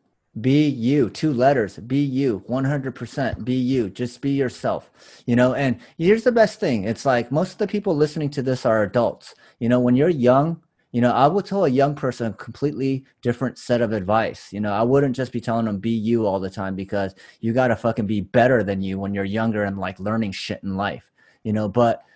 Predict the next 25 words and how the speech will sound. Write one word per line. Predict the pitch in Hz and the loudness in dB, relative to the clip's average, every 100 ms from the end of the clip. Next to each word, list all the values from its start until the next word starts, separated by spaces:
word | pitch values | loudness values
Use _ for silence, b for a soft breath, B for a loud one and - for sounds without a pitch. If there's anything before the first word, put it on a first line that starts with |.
| b | b
when | 120 131 | 0 4
you're | 202 220 | 4 4
older, | 123 139 151 170 175 - _ _ _ _ _ _ _ _ | 4 4 6 4 2 -8 _ _ _ _ _ _ _ _
when | 113 120 | 2 4
you've | 160 127 | 4 4
worked | 120 147 147 - | 4 4 0 -8
as | 117 107 | -6 0
long | 127 135 | 2 2
as | 127 117 | 2 4
us, | 127 143 - - _ _ _ _ _ _ _ _ _ _ - | 2 2 -6 -20 _ _ _ _ _ _ _ _ _ _ -2
you | 117 | 2
know, | 120 123 | 4 4
like, | 113 101 - | 2 0 -2
you | 131 | -2
really | 170 208 202 | 2 0 0
start, | 190 165 | -2 -4
have | 147 147 | -4 -8
to | 143 | -6
start | 160 151 | -2 0
understanding, | 123 127 120 - 123 131 113 | 0 -2 -2 -2 -2 0 -2
like, | 95 92 | -4 -4
what | 117 110 | -4 -2
motivated | 113 123 104 104 95 | 0 0 0 -4 -4
you, | 104 | -4
because | 101 123 123 | -4 -2 -2